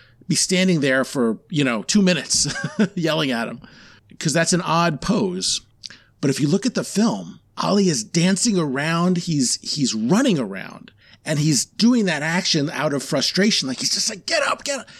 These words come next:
His fist and his arm is in that position, and he's standing over him for a fraction of a nanosecond. It is barely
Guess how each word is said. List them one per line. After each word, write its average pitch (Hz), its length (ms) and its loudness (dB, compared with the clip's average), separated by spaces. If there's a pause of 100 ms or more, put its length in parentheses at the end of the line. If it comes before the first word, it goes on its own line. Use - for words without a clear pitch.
(200)
His 233 260 0
fist - 560 -2
and 151 140 0
his 165 180 2
arm 139 340 2
is 117 140 0
in 151 60 2
that 156 200 0
position, 127 540 0
and 113 140 -2
he's 120 200 4
standing 165 540 0
over 151 240 2
him 110 320 -4 (460)
for 156 640 0 (180)
a 160 80 2
fraction 185 560 0
of 127 100 -6
a 139 40 0
nanosecond. 113 580 -2 (240)
It 170 120 2
is 135 160 2
barely 180 960 2